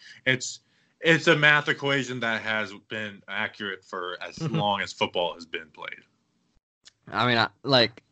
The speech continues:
Speaker 2: right now, I'm, I'm also, like, really looking forward to the first fight 'cause, like, it, every camp has a fight. Obviously, it's nothing, there's nothing insane. It's mainly, like, a few pushes and shoving. Nothing crazy comes out of these fights. Yeah, I mean,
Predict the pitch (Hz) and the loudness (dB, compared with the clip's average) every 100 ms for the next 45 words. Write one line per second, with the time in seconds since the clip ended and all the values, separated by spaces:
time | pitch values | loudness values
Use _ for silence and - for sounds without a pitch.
0 | _ _ 127 147 156 127 123 107 110 110 | _ _ 2 4 6 6 4 4 2 0
1 | - 101 87 98 92 90 87 - 87 85 | 0 -2 -2 -2 -2 -4 -6 -6 -4 -4
2 | 90 92 92 - 101 101 107 - - - | -6 -4 -6 -2 -2 -2 -4 -20 -20 -8
3 | - 101 - 104 95 - - - 92 120 | -2 -2 2 0 0 -4 -20 -10 -4 -2
4 | 123 160 160 143 - 113 101 98 90 - | 2 4 4 2 0 -2 0 -2 -2 -6
5 | 85 82 90 98 95 107 98 95 131 120 | -6 -4 -2 -2 -2 -6 -8 -6 -6 -4
6 | 120 113 _ - _ 110 151 151 147 135 | -8 -8 _ -20 _ 0 4 4 2 -2
7 | - 117 110 107 92 104 104 101 95 90 | 2 4 4 0 -2 -2 0 0 0 0
8 | 95 85 - 98 95 101 90 98 90 85 | -2 -6 -4 -6 -4 -6 -4 -4 -6 -6
9 | - 82 82 85 87 95 - 95 - 85 | 0 0 0 -4 -2 -2 0 -4 -2 0
10 | 85 82 - 90 85 85 82 85 - 90 | 0 -4 -4 -2 0 0 -2 -6 -2 0
11 | 85 - _ - - - 135 127 143 131 | 0 -6 _ -20 -20 -8 2 4 6 4